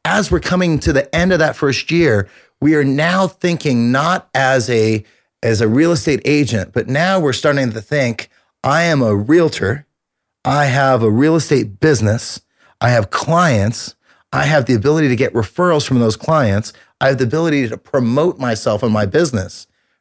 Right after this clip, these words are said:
right? And I think that, that the first piece after that is a transaction coordinator, or that should be the whole time.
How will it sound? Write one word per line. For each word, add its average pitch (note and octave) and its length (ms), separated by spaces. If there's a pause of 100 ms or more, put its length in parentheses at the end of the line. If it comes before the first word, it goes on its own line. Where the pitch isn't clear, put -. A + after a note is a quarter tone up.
right? B2 180
And A2+ 80
I B2+ 60
think E3 260
that, - 200
that E3 360 (300)
the - 100
first F3+ 360
piece D3+ 380 (180)
after D3+ 340
that C3 180
is A#2 140
a A2+ 60
transaction C3+ 500
coordinator, B2+ 400
or A#2 60
that A#2+ 160
should C#3 160
be C3+ 80
the A2+ 100
whole C3+ 200
time. A#2 440